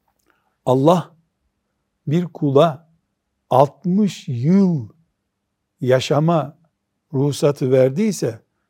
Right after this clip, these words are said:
o kulun ağzını kilitler kıyamet günü diyor. Yani ne demek? Özür, özür bırakmaz ona buyuruyor. Ne demek o? Yani altmış senede de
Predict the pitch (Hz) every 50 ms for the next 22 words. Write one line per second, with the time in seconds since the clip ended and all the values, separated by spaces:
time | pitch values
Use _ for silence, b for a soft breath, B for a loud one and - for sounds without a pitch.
0 | _ _ _ _ _ - 156 151 - 196 190 202 214 165 165 - - 131 143 151
1 | 151 139 143 185 180 165 - - - 156 143 156 147 - 170 175 180 170 - -
2 | 156 131 123 117 113 110 107 - _ - 127 104 101 95 92 101 82 82 - -
3 | _ _ _ _ _ _ _ _ _ _ _ _ _ _ _ 135 123 120 120 147
4 | 165 160 165 143 139 151 170 165 - - _ _ _ _ _ _ _ 139 135 143
5 | 127 120 147 240 - 135 135 127 165 160 147 123 135 135 131 - - 139 147 151
6 | 147 143 214 156 123 120 113 98 - _ _ _ _ _ - 123 117 113 107 113
7 | 107 104 110 143 170 165 165 143 131 117 110 - 143 170 208 233 - _ b b
8 | b b b b b b b b b b _ - 220 233 233 - _ 247 269 277
9 | 277 277 - _ - 247 269 302 302 277 202 - - - - - 233 220 220 233
10 | 220 220 233 220 180 214 175 147 135 -